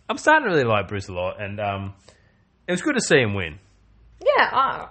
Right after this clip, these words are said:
Speaker 2: I was shocked he won that. Like, he
Speaker 1: Oh,
Speaker 2: pro-
Speaker 1: absolutely shocked.
Speaker 2: He's pr-, his, um, pre-game weight was probably the, would probably be the heaviest out of everyone. Maybe Jake, I don't know. So he did, he did very well in that challenge, and I was shocked to see him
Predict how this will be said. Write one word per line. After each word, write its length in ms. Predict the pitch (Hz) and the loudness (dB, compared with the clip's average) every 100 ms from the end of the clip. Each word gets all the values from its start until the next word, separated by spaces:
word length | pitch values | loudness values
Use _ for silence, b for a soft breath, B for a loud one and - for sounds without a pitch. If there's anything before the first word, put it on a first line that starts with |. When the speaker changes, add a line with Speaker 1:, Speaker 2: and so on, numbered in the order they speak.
| - | -4
Speaker 2:
I 120 | 247 | -2
was 120 | 226 | -2
shocked 280 | - 269 - | -4 -6 -6
he 80 | 165 | -6
won 240 | 180 233 | -4 -4
that. 160 | 175 175 | -6 -4
Like, 220 | 190 - | -4 -4
he 80 | 262 | -2
Speaker 1:
Oh, 100 | 202 | 0
Speaker 2:
pro- 100 | - 160 | 4 4
Speaker 1:
absolutely 360 | 180 131 101 | 4 2 0
shocked. 260 | 98 87 - | -4 -10 -4
Speaker 2:
He's 300 | 277 349 311 | -4 -2 -6
pr-, 580 | - - - - 208 190 | -16 -20 -20 -20 -18 -10
his, 320 | 233 294 247 | -8 -8 -6
um, 480 | 262 226 208 190 170 _ _ | -4 -4 -4 -8 -14 _ _
pre-game 520 | - 220 240 208 180 | -4 -2 0 -2 -2
weight 240 | 170 175 180 | -2 -4 -4
was 100 | 185 | -8
probably 300 | - 196 190 | -6 -2 -2
the, 300 | 170 170 165 - _ _ _ | -2 -4 -4 -10 _ _ _
would 160 | 190 190 | -10 -10
probably 340 | - 220 240 220 | -2 -2 0 -2
be 240 | 185 202 | -2 -4
the 140 | 175 | -6
heaviest 440 | 160 180 190 175 - | -6 -8 -8 -8 -8
out 100 | 170 | -6
of 80 | 165 | -4
everyone. 580 | 190 220 160 185 226 202 | -4 -4 -4 -6 -8 -10
Maybe 520 | 190 185 170 170 - _ | -8 -8 -10 -12 -16 _
Jake, 300 | - 170 214 - | -8 -6 -6 -6
I 100 | 180 | -8
don't 100 | 175 | -6
know. 280 | 170 226 240 b b b b | -6 -8 -10 b b b b
So 220 | - 220 | 0 0
he 120 | 233 | 0
did, 260 | 277 269 - _ | -4 -6 -10 _
he 140 | 196 | -6
did 140 | 285 254 | -4 0
very 240 | 269 277 | 4 4
well 180 | 269 277 | 2 0
in 60 | 202 | -2
that 120 | - | -4
challenge, 340 | - 165 165 | -6 -6 -6
and 200 | 175 180 | -8 -10
I 60 | 151 | -8
was 100 | 180 | -6
shocked 260 | - 247 - | -4 -6 -8
to 60 | |
see 160 | - 214 | -12 -8
him 240 | 202 202 | -8 -10